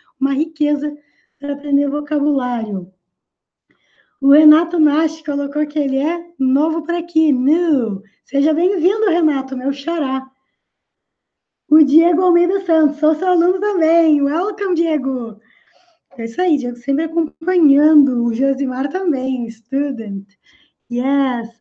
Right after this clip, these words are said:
Olha a Cristina Oliveira, nova por aqui. O Jonas é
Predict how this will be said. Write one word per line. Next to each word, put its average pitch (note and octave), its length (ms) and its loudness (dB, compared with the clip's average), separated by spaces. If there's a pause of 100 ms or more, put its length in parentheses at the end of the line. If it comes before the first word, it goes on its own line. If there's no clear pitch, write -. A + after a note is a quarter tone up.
Olha D4+ 240 4
a D4+ 40 0
Cristina D4+ 720 4
Oliveira, C4 600 2
nova B3+ 280 -2
por C4 160 -14
aqui. C#4 540 2
O C4 100 -2
Jonas A#3+ 480 -4
é G#3 80 -12